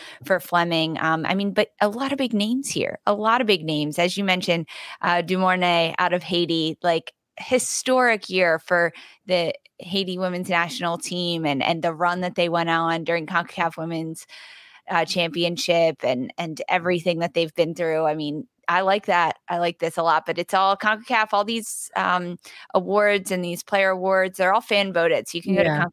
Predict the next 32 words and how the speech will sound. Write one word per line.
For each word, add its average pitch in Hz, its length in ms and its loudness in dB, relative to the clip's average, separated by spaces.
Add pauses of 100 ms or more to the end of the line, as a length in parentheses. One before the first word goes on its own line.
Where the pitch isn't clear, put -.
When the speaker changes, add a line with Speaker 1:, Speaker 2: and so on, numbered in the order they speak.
(160)
Speaker 1:
concacaf 170 180 0
dot 165 220 0
com, 170 340 0 (400)
uh, 175 140 2
cast 196 360 -4
your 202 140 0
vote 190 380 2
as 185 180 2
a 180 60 0
fan. 175 500 0
It, 175 160 -2
it, 175 160 -2 (280)
it - 20 -10
awards 180 480 0
for 170 160 0
a 165 40 0
percentage 180 760 -2
of 160 160 2
the 170 100 2
votes, 160 420 2
but 151 200 0
hey, 208 140 0
every 180 260 2
vote 214 240 0
counts. - 680 -2
Uh, 160 220 0
so 156 180 -2
if 147 160 -4
you're 160 260 2 (280)
particularly 233 840 0
passionate 185 640 -2
about 156 300 0